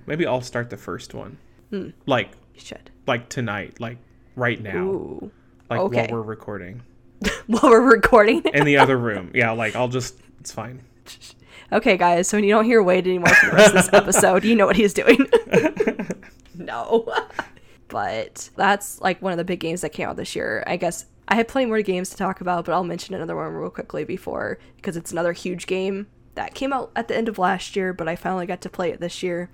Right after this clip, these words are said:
Speaker 2: which was God of War Ragnarok. So that was an epic experience. Crazy, bombastic, you know.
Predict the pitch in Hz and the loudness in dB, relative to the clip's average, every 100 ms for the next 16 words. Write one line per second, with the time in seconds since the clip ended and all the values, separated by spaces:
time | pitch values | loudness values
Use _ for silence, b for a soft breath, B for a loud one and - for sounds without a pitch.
0 | b b - - 175 - 170 175 165 139 | b b -18 -12 -10 -4 -2 -2 -4 -6
1 | 131 92 80 - 78 50 - - _ _ | -4 -4 -6 -8 -6 -6 -8 -16 _ _
2 | - - - - - - b b b - | -20 -16 -16 -16 -18 -20 b b b -6
3 | - - 101 78 - - - - 151 - | -6 -4 -8 -10 -10 -10 -10 -8 -8 -8
4 | 202 - - - - - - - - 78 | -14 -16 -18 -16 -14 -12 -12 -12 -12 -14
5 | - - - - _ - - - - - | -12 -12 -12 -16 _ -8 -6 -6 -10 -14
6 | 82 - 208 b b - 113 101 - - | -12 -14 -16 b b -10 -8 -6 -8 -8
7 | - - - - - 67 69 - | -10 -12 -16 -16 -16 -14 -14 -14